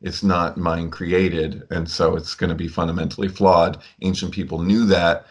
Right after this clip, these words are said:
And so they had safeguards to deal with the corruption that would ensue. And then we're celebrating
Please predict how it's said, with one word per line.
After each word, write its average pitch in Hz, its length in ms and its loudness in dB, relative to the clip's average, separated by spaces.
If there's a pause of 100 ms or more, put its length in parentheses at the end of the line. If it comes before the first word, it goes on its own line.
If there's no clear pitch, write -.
(140)
And 87 100 -4
so 95 120 -2
they 82 100 2
had 80 140 0
safeguards 82 880 -2
to - 120 -10
deal 92 440 0
with 80 200 -10 (180)
the - 120 -12 (180)
corruption 92 480 0
that 82 140 -4
would 90 120 -4
ensue. - 520 -2 (560)
And 92 120 -2
then 85 200 -2
we're 92 340 2
celebrating 85 880 -4